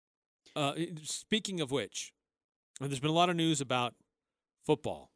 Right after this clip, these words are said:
right? Uh, Big Ten was kind of in the news. Um, Pac-twelve a-, as well. Um, you know, there's been some controversy. We know some colleges have not been as happy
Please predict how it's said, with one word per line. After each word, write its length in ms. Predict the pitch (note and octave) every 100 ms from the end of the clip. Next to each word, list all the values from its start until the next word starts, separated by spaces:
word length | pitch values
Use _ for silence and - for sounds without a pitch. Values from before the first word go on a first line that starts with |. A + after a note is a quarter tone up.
| _
right? 300 | A2+ G#2+ A#2 - _ _ _ -
Uh, 280 | G2+ G2 F#2
Big 180 | C#3+ C3
Ten 300 | - C#3+ D3
was 140 | C#3+ -
kind 120 | D3
of 80 | C#3
in 60 |
the 60 | C3+
news. 480 | C3 C3 C3 - - _ _ _ _ _ _ _ -
Um, 540 | F#2 F#2 F#2 F#2 F2+ - _ _ _ _ _ _ -
Pac-twelve 800 | C3 - - D3+ C#3+ C#3+ C3 - _
a-, 200 | - -
as 180 | C3+ G2
well. 400 | A#2 B2+ B2+ B2+ - _ _ _ _ _ _ _ _ -
Um, 380 | F2+ F2+ F2+ E2+ _ _ _ -
you 60 | A2+
know, 60 | A#2+
there's 120 | G#2+
been 100 | B2
some 220 | - B2
controversy. 880 | - D#3+ E3 D3 D3+ C#3 D3+ C#3+ C#3
We 140 | B2+
know 140 | B2+ A#2
some 280 | - D3+
colleges 480 | - D3+ C#3+ C#3+ C3
have 80 | A#2+
not 260 | B2+ C3+ B2+
been 140 | A#2+
as 160 | G#2 -
happy 600 | C3 C3+ - F3 F3+